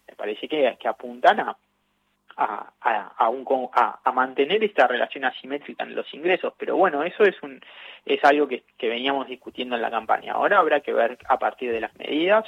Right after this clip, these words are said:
Yo creo que, que, que esa, es retirar a, a, al Estado, o al menos correrlo en términos de lo que significa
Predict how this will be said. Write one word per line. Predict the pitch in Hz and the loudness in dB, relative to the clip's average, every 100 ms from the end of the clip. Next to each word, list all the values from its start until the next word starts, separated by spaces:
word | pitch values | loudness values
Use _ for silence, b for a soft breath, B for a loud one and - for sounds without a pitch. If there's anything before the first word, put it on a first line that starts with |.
| - | -8
Yo | 117 | -14
creo | - 117 117 | -6 -4 -4
que, | - - - B B B B _ | -6 -14 -16 B B B B _
que, | - 107 104 104 _ _ | -6 -4 -6 -12 _ _
que | - 120 | -4 -2
esa, | 123 - 113 - | 0 0 0 2
es | 139 - - - - | -2 -2 -16 -20 -12
retirar | - 131 123 127 143 160 180 | -10 -8 -8 0 6 8 8
a, | 135 - - | 4 0 0
a, | 117 110 104 - | 2 2 -2 -2
al | 123 113 | -2 -2
Estado, | - - 135 143 156 147 139 B B B | -6 4 6 8 6 2 0 B B B
o | - 110 110 - - | -12 -10 -10 -12 -12
al | - 120 | -10 -6
menos | 135 151 139 - _ | 0 0 0 -8 _
correrlo | - 120 123 151 160 156 143 | -2 -2 4 8 8 6 2
en | 120 | 0
términos | 120 127 127 | -6 -4 -8
de | 113 110 | -8 -6
lo | 107 | -6
que | - - | -6 -18
significa | 117 107 107 117 - 110 | -18 -18 -14 -6 0 0